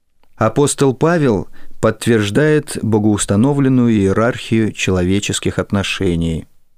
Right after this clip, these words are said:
Цитата: «Всякому мужу глава — Христос, жене глава — муж, а Христу глава — Бог».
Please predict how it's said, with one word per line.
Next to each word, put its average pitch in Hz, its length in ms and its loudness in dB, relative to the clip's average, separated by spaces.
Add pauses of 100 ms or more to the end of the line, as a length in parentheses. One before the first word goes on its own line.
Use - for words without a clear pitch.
(260)
Цитата: 92 560 -2 (440)
«Всякому 110 640 2
мужу 143 420 2
глава — 127 680 0 (220)
Христос, - 880 -2 (460)
жене 95 560 2
глава — 127 600 0 (120)
муж, 92 640 0 (440)
а 101 120 0
Христу 95 720 0
глава — 120 680 0 (320)
Бог». 90 540 -2